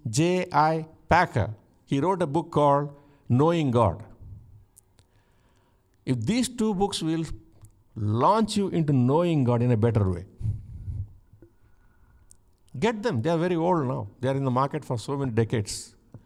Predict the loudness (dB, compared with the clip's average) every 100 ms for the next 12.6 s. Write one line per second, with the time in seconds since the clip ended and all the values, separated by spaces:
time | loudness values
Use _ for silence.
0 | _ -18 -2 0 2 -2 0 2 2 2
1 | 0 0 -2 -6 -14 -16 -18 -20 -20 _
2 | _ -20 -18 -14 -4 -4 -2 -2 0 2
3 | 2 2 -2 -6 -4 -4 -2 0 0 0
4 | 0 -2 -4 0 2 2 0 -2 -10 -14
5 | -20 _ _ _ _ _ _ _ _ _
6 | -4 -2 -2 -2 0 0 0 -4 -6 -4
7 | -4 -2 0 0 0 0 2 0 -4 -10
8 | -18 -18 -18 -18 -20 -20 _ _ -2 0
9 | 2 2 0 -2 -6 -10 -10 -12 -20 _
10 | _ -20 -20 _ -20 -20 -20 -20 -6 0
11 | 6 8 8 6 6 6 4 2 2 2
12 | 2 2 2 2 2